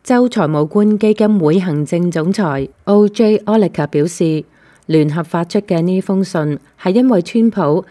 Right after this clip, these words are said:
係一位願意對中國同中共採取強硬態度，並將美國放喺首位嘅總統。要令中國公司能夠盡全力遵守規定，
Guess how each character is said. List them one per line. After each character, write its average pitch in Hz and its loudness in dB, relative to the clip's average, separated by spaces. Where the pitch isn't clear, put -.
係 156 0
一 202 2
位 180 -2
願 160 0
意 165 0
對 170 0
中 214 -2
國 175 0
同 165 0
中 254 0
共 170 0
採 156 -2
取 170 0
強 170 -2
硬 151 -2
態 156 -4
度， 143 -4
並 156 0
將 208 0
美 165 0
國 180 -2
放 175 -2
喺 160 -2
首 147 -4
位 165 0
嘅 156 -2
總 147 -4
統。 156 -4
要 196 2
令 175 2
中 233 2
國 202 0
公 233 2
司 233 -2
能 139 0
夠 160 -2
盡 165 0
全 151 -2
力 160 0
遵 220 0
守 160 -2
規 214 0
定， 156 -2